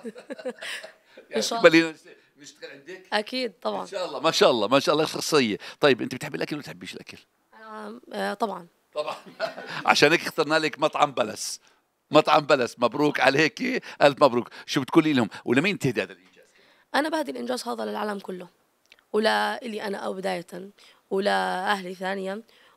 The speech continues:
Speaker 2: وطبعًا لكل فلسطين قبل كل إشي، والفضل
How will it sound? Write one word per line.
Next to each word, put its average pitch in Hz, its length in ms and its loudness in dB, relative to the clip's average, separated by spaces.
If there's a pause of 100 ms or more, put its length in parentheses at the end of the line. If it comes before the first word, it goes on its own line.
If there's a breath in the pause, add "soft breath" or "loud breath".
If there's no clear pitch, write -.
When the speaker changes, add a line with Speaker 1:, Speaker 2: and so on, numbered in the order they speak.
Speaker 2:
وطبعًا 208 460 -2
لكل 220 560 -4
فلسطين 196 840 -4 (200)
قبل 196 220 -2
كل 220 220 -6
إشي، 202 420 -8 (500 loud breath)
والفضل 208 840 0